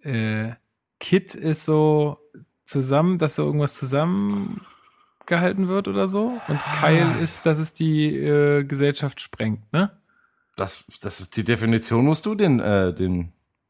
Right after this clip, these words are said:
Speaker 2: dem Leben geben, Lukas. Ich will von dir nur wissen, ist Religion eher Kitt oder eher Keil für die Gesellschaft?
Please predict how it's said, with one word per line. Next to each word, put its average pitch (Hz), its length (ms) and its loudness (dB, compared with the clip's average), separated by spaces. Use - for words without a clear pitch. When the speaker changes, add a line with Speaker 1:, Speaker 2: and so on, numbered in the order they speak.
Speaker 2:
dem 101 140 4
Leben 95 320 4
geben, 87 460 0
Lukas. - 500 -10
Ich - 180 -4
will 214 140 4
von 196 180 2
dir 185 100 4
nur 160 160 2
wissen, 110 220 2
ist - 160 -6
Religion 104 420 0
eher 87 180 -6
Kitt - 340 -4
oder 160 260 -2
eher 156 140 0
Keil 127 460 0
für - 120 -14
die 82 120 -12
Gesellschaft? 80 480 -14